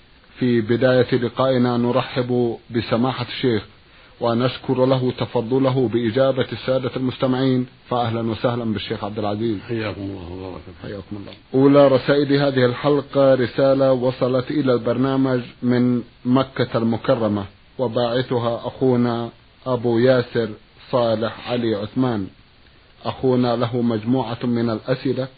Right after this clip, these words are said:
Speaker 1: يقول في سؤاله الأول: هل للمبتوتة والحامل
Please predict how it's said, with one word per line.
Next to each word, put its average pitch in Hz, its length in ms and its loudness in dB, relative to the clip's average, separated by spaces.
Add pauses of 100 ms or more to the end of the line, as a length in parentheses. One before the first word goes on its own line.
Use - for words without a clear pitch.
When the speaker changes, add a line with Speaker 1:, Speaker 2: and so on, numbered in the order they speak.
(380)
Speaker 1:
يقول 113 680 0
في 123 180 0
سؤاله 120 640 -4
الأول: 113 540 0 (840)
هل 131 400 4
للمبتوتة 127 1120 0 (720)
والحامل 127 920 2